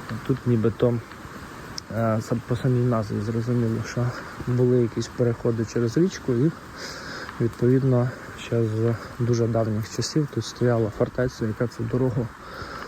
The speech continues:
охороняла. От. Ну, але цей палац, це вже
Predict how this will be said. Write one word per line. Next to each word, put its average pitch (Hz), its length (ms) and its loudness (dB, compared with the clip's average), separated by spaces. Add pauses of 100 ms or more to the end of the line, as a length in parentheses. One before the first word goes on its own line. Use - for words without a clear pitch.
(340)
охороняла. 117 800 2 (540)
От. 107 60 -2 (120)
Ну, 147 200 4
але 113 180 2
цей 117 180 -2
палац, 123 520 0 (340)
це 120 60 2
вже 117 340 0